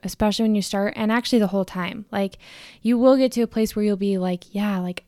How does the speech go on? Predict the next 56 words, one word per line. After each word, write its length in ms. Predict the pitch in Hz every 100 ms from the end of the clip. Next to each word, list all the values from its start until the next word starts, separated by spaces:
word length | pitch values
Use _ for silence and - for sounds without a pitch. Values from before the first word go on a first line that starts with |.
| -
this 140 | 202
is 120 | 214
where 100 | 214
I 40 | 214
wanna 200 | 202 185
be," 240 | 190 202
but 160 | 202 208
you're 160 | 208 -
always 300 | 226 277 269
gonna 200 | 247 226
be 240 | 208 214
progressing, 800 | - 202 190 220 220 185 - 196 -
you 140 | 214
know, 200 | 196 196
and, 180 | 202 214
like, 200 | 214 202
you're 140 | 214 208
gonna 180 | 214
be 180 | 208 202
doing 280 | 185 196 196
things 240 | 185 190 185
that 120 | 190
are 60 |
one 280 | 185 196 196
step 200 | - 196
ahead, 360 | 175 180 196 208 -
and 80 | 202
maybe 220 | 208 208
that 340 | 196 196 - - - -
time 320 | - 208 196
that 100 | 196
you 80 | 202
first 320 | 185 202 190
do 80 | 214
something 340 | 185 196 185 185
a 60 |
little 280 | 185 190 190
bit 160 | 190 190
above 300 | 185 196 190
it, 180 | 190 -
it's 200 | 180 -
not 120 | 190
exactly 320 | 185 185 180
what 160 | 185 -
you 80 | 196
want 140 | 208
it 60 | 214
to 40 |
be, 120 | 214
but 140 | 208 208 - -
you 100 | -
haven't 160 | 269 269
practiced 480 | - 269 277 208 196
it 80 | 180
a 60 |
ton 320 | 175 - -